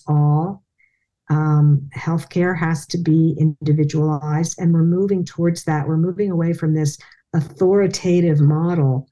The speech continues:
that only someone in a white coat can tell you what to do, and it's gonna be the same thing they tell a thousand other people to do. It doesn't work. And that system's gonna go away. And this system of individualized medicine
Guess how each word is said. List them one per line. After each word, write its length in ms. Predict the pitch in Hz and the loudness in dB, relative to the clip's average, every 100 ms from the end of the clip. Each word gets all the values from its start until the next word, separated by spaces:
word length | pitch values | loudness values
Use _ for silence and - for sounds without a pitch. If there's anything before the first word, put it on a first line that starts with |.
| _ _ _ - | _ _ _ -4
that 180 | 160 156 - | -4 -4 -4
only 720 | 175 185 185 165 151 156 165 _ - | -2 2 2 2 2 0 -2 _ -20
someone 460 | - 180 175 170 | -12 -4 0 2
in 100 | 160 | 2
a 80 | 156 | 0
white 320 | 160 151 151 | 0 -2 -4
coat 280 | - 180 - | -6 -8 -4
can 140 | 165 | -4
tell 240 | 156 175 165 | -2 0 2
you 120 | 160 | 2
what 140 | 151 | 0
to 120 | 151 - | -4 -2
do, 420 | 170 147 143 156 - _ - | 2 4 2 0 -10 _ -4
and 100 | 165 | -2
it's 120 | 151 | -2
gonna 140 | 175 165 | -2 -2
be 120 | 165 | -2
the 100 | 160 | -2
same 360 | - 180 185 | -4 -2 -2
thing 200 | 175 170 | 0 0
they 120 | 160 156 | 2 0
tell 340 | - 160 156 | -2 -2 -2
a 60 | 147 | -4
thousand 440 | 175 165 170 156 | -2 -2 0 0
other 200 | 170 170 | 0 -2
people 320 | 139 143 143 | 0 0 0
to 140 | 143 143 | -4 0
do. 400 | 151 139 147 147 _ _ _ _ _ _ - | 2 4 2 -2 _ _ _ _ _ _ -6
It 80 | |
doesn't 280 | 151 143 147 | 0 2 4
work. 380 | 151 165 151 - _ _ _ _ _ - | 4 2 -4 -10 _ _ _ _ _ -2
And 140 | 165 170 | 2 4
that 140 | 156 | 2
system's 460 | - 170 - 165 - | -2 -2 2 0 2
gonna 200 | 165 151 | 0 0
go 200 | 156 156 | 0 2
away. 580 | 143 139 151 139 147 - _ _ _ - | 2 2 2 2 0 -6 _ _ _ 0
And 220 | 165 151 | 2 2
this 240 | 180 180 | 2 0
system 540 | - 160 139 156 147 143 | -2 -4 -2 0 0 0
of 180 | 156 147 | -2 -4
individualized 840 | - 175 175 175 165 160 156 151 147 | 0 0 2 2 0 0 0 0 2
medicine 440 | 147 147 - 151 | 2 2 0 -2